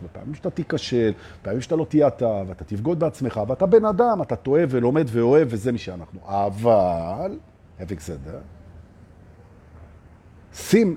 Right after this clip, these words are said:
את הדרך היומיומית שלך על דברים שלא יכולים להשתנ-, להשתנות, מה שנקרא דברי אמת ומהות. ועכשיו אתה בוחר בעצם, אחרי שאנחנו בתנועה כל הזמן, החיים הם לא סטטיים,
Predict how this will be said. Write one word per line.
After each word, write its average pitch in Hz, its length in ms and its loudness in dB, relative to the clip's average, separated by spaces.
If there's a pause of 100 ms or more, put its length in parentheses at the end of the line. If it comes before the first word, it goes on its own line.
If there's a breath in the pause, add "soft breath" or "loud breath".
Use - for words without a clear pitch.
את 92 120 -10
הדרך 127 600 2
היומיומית 104 680 -4
שלך 165 340 -10 (460)
על 98 120 -12
דברים 87 420 -4 (160)
שלא 95 380 -6
יכולים 107 260 -6
להשתנ-, - 540 -12
להשתנות, 90 560 -2 (340 loud breath)
מה 113 100 0
שנקרא 101 340 -2
דברי 95 460 2 (160)
אמת 135 420 2 (640)
ומהות. 104 680 -2 (1400)
ועכשיו 233 220 2
אתה - 120 2
בוחר 180 840 4
בעצם, 95 600 -6
אחרי 139 140 -8
שאנחנו 165 280 -8
בתנועה 110 480 -2
כל 185 220 -2
הזמן, 80 260 -10 (920)
החיים 117 260 2
הם 113 80 0
לא 147 60 -2
סטטיים, - 420 -8